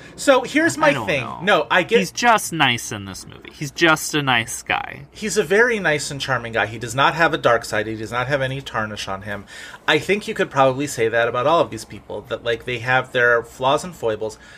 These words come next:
Speaker 1: but in general, there's not a whole lot standing between either one of those couples getting together. I guess Kate Winslet's sort of lingering feelings
Speaker 2: I mean, a couple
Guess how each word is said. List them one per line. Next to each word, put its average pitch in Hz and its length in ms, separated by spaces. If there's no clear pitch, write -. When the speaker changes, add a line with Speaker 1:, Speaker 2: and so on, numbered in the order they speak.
Speaker 1:
but 139 240
in 180 220
general, 123 680
there's 131 320
not 185 220
a 214 60
whole 185 300
lot 139 360
standing 139 520
between 131 680
either 139 280
one 127 220
of 120 80
those 120 180
couples 113 380
getting 104 260
together. 98 380
I 123 100
guess 127 200
Kate 175 300
Winslet's 139 640
sort 127 260
of 117 140
lingering 135 760
feelings 214 440
Speaker 2:
I 208 40
mean, 170 40
a 160 80
couple 170 500